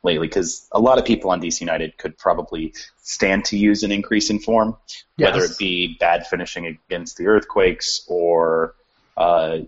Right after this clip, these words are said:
Speaker 1: being pressed into oblivion by, by the Impact, or, you know, just allowing shots in the box when you're a, a center back. There, there are lots of candidates for this, but who is it that you want to see really step up in this game?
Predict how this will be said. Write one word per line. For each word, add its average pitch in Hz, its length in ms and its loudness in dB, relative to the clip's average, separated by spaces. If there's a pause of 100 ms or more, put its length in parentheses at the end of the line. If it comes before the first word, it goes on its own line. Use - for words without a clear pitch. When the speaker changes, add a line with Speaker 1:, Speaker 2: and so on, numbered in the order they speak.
(120)
Speaker 1:
being 92 320 -4
pressed 95 440 2
into 87 340 -4
oblivion 101 600 2
by, 85 260 -2 (440)
by 85 180 2
the 85 140 -4
Impact, 82 600 -6 (140)
or, 82 480 0 (1040)
you 117 100 -2
know, 87 140 -2
just - 460 -8 (260)
allowing 87 680 0 (1000)
shots - 460 0
in 90 80 -12
the 85 60 -10
box 80 540 -2
when 80 240 -12
you're 78 260 -4
a, 78 60 -4 (160)
a 90 100 -4
center 80 280 -2
back. - 180 -8 (580)
There, 120 200 4
there 127 180 4
are 120 60 4
lots 104 340 0
of 90 100 -10
candidates 87 460 -8
for 85 100 -12
this, 76 200 -12
but - 160 -6
who 147 240 4
is 135 100 4
it 123 140 2
that 98 100 -4
you 104 180 0
want 98 200 0
to - 80 -10
see 82 420 -4
really 90 300 -2
step - 320 -2
up - 140 -4
in 80 80 -8
this - 180 -8
game? - 240 -10